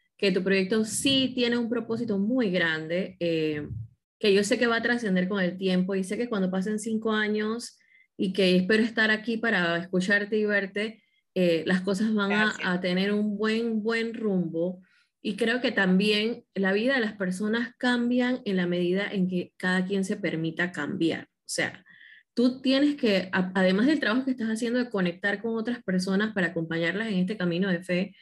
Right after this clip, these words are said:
Speaker 1: también las personas tienen que darse el permiso de querer, eh, hacerlo.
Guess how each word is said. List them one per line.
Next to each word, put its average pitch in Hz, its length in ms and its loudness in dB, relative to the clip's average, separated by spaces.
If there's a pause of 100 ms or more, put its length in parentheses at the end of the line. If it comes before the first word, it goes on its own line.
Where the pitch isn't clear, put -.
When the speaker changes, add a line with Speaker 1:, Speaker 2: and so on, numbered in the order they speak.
(380)
Speaker 1:
también 190 340 4
las 220 100 0
personas 185 360 -2
tienen 196 220 0
que 202 100 -2
darse 180 280 -2
el 208 120 -4
permiso 180 600 -2
de 175 140 -2
querer, 165 480 0 (500)
eh, 160 400 0
hacerlo. 160 720 0